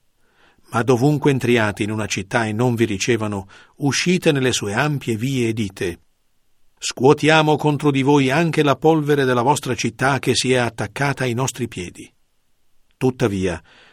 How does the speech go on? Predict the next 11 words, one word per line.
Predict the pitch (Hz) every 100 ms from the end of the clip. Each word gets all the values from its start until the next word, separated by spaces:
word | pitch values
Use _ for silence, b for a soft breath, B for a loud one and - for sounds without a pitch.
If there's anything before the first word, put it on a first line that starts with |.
| b
tenete | - 107 113 127 127
presente | 117 110 113 113 -
questo, | - 95 - 98 90 b b b
che | -
il | 110 98 98
regno | 131 139 131
di | 107
Dio | 107 123 127
si | - 113 110
è | 127
avvicinato. | 117 120 120 113 90 - - -